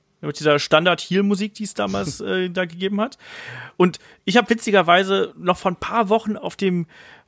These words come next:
ich weiß nicht, ob's, ob's auf dem W W E-Kanal gewesen ist oder auf irgendeinem anderen, ein Match von Marty Jannetty gegen, ich weiß auch nicht mehr genau, wer der Gegner war, irgendein Japaner, gesehen. Und ich hab mich da gefragt, so, „Marty Jannetty war mal bei der W C W?“ So, das hab ich vollkommen verdrängt. Ja,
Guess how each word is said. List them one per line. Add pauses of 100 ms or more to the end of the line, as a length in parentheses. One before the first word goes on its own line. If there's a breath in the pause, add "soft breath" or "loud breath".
(120 loud breath)
ich
weiß
nicht,
ob's,
ob's
auf
dem
W
W
E-Kanal
gewesen
ist
oder
auf
irgendeinem
anderen, (280 loud breath)
ein (140)
Match
von
Marty
Jannetty
gegen,
ich
weiß
auch
nicht
mehr
genau,
wer
der
Gegner
war,
irgendein
Japaner, (280 loud breath)
gesehen.
Und
ich
hab
mich
da
gefragt,
so, (400 soft breath)
„Marty
Jannetty
war
mal
bei
der
W
C
W?“
So,
das
hab
ich
vollkommen
verdrängt. (540 loud breath)
Ja,